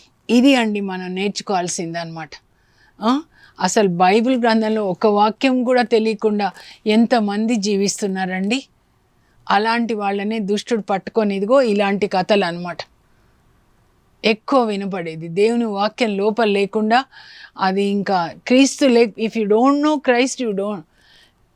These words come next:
if you don't know Bible, you, you don't know Christ. Ignorance of the Bible is ignorance of Christ అని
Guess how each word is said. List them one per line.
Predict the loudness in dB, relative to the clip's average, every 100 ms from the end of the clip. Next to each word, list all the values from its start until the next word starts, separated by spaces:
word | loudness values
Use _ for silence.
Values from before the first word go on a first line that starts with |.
| -2
if | 0 4
you | 4
don't | 6 6 6
know | 4
Bible, | 2 2 2 2 0
you, | 0 0 -2 _ -6
you | 0
don't | 2 2 4
know | 4 2
Christ. | 0 0 0 -2 -6 -16 -20 -2 0
Ignorance | 4 6 6 4 2 0 -2 -4
of |
the | -4 -4
Bible | -2 2 2 2 -2
is | -2 -4
ignorance | -6 -4 -4 -2 -4
of | -4 -8
Christ | -6 0 2 2 0 -8 -16
అని | _ -18 -6